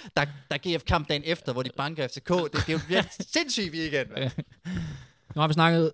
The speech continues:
Speaker 3: rigeligt om mændene. Skal vi selvfølgelig også vende, øh, kvinderne, fordi,
Speaker 2: Ja.
Speaker 3: øh, det er altså super stærkt, især i toppen. Øhm, de bedste er der. Og
Speaker 2: Mhm.
Speaker 3: her, øh, refererer jeg nok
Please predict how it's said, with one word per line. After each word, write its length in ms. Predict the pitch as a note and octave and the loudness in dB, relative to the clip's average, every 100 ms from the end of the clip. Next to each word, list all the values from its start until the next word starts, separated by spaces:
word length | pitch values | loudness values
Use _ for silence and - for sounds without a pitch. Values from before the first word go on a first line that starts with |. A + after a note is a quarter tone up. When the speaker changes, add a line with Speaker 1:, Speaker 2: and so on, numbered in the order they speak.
| - | -2
Speaker 3:
rigeligt 500 | D3 F#3+ G#3+ F3+ B2+ | 0 2 4 2 0
om 80 | C#3+ | 0
mændene. 460 | C#3+ F3+ B2 A2 A#2 _ _ _ - - - - _ - | 2 2 2 -2 -6 _ _ _ -18 -16 -16 -20 _ -6
Skal 220 | - D3+ | 0 2
vi 80 | C#3 | 2
selvfølgelig 360 | - F3+ F3 | 4 6 8
også 200 | D3+ D3+ | 6 6
vende, 300 | D3+ D#3 D#3+ | 6 6 4
øh, 180 | C#3 B2+ | 4 4
kvinderne, 460 | - D#3+ F3+ C3+ A#2+ - _ _ - | 2 2 4 2 0 -8 _ _ -4
fordi, 380 | B2+ B2+ C3+ C3 | 0 2 4 4
Speaker 2:
Ja. 60 | B2 A#2+ | 4 4
Speaker 3:
øh, 60 | A2+ _ _ _ _ _ - | 0 _ _ _ _ _ -4
det 140 | D#3 | 0
er 40 | |
altså 220 | C#3+ B2+ C#3 | 0 0 -2
super 320 | - F#3 B2 | -2 0 -2
stærkt, 320 | - C#3+ D3+ | 0 -4 -2
især 300 | C#3 F3 C3+ | -2 -2 -2
i 100 | B2+ | -4
toppen. 380 | - D#3+ D3+ A#2 - _ - | -2 -2 -2 -10 -16 _ -8
Øhm, 640 | A#2+ A#2 A#2 A#2 A#2 A#2 C3+ - - | -4 -2 -2 -2 -4 -6 -8 -14 -10
de 60 | B2+ | 0
bedste 460 | E3 F3 - A#2+ - | 0 0 -4 -8 -6
er 140 | C3+ | -4
der. 80 | D#3 | -4
Og 60 | C3 _ _ _ _ _ _ - | -6 _ _ _ _ _ _ -4
Speaker 2:
Mhm. 80 | C3 | 0
Speaker 3:
her, 300 | C3 B2 A#2 | 2 2 2
øh, 440 | A2+ A2+ A2+ A2+ | 2 2 0 -2
refererer 340 | B2 - D3 C3 | -6 -2 0 0
jeg 100 | A#2+ | 2
nok 320 | C3 D3+ | 2 0